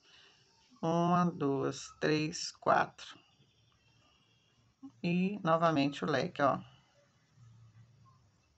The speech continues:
Às vezes eu falo assim: "Gente, vocês vão repetir isso aqui até chegar ao final." Aí tem algumas pessoas que reclamam: "Ah, mas isso não é passo a passo."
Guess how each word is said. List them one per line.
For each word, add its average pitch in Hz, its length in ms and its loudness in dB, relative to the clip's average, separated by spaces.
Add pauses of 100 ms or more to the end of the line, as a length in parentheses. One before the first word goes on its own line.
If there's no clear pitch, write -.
(3000)
Às 165 180 4
vezes 170 180 0
eu 170 80 2
falo 165 180 2
assim: 156 200 -4
"Gente, 180 240 2
vocês 170 280 -4
vão 175 120 2
repetir 185 480 -2
isso 175 160 -4
aqui 143 240 -2
até 139 260 0
chegar 190 260 0
ao 185 40 6
final." 170 500 4 (1160)
Aí 185 100 2
tem 185 140 0
algumas 180 340 2
pessoas 175 380 -4
que 185 80 -4
reclamam: 180 460 2
"Ah, 202 120 0
mas 202 220 0
isso 196 220 -4
não 208 100 -2
é 208 60 -4
passo 208 320 -4
a 208 40 -2
passo." 170 540 -2